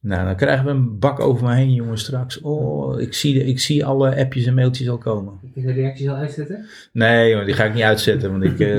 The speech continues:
Speaker 1: <laughs> ik, ik vind het allemaal prima, dit. Ehm, maar we stoppen er nu wel mee, want ik zie waar we zijn.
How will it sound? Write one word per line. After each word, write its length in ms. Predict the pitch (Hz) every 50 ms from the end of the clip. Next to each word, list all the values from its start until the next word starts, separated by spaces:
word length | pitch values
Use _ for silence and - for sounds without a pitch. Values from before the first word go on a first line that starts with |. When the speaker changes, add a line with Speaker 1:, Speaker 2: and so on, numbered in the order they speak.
| 101 101
Speaker 1:
<laughs> 80 | 101 101
ik, 100 | 98 98
ik 320 | 101 98 98 98 95 95
vind 160 | - 107 98
het 80 | 92 107
allemaal 180 | 107 107 107
prima, 300 | 107 - 120 120 117 107
dit. 280 | 92 92 90 90 - - _ _ _ _ _ _ _ _ _ _
Ehm, 680 | _ 127 113 117 120 120 123 123 123 120 120 120 117 117 117 117 - _ _ _ _ _ _ _ _ _ _ _ _ _ _ _ _ _ _ _ _ _ _ _ _ _ _ - - -
maar 120 | 120 120
we 60 | 139
stoppen 300 | 135 - 196 196 196 175
er 60 | 185
nu 120 | 180 180 165
wel 200 | 156 131 113 101
mee, 260 | 98 92 90 87 90 110 110
want 340 | 127 120 120 131 127 127 -
ik 140 | - - 127
zie 200 | - 160 156 139
waar 160 | 139 135 127
we 60 | 123
zijn. 500 | 123 151 165 151 135 151 175 190 170 -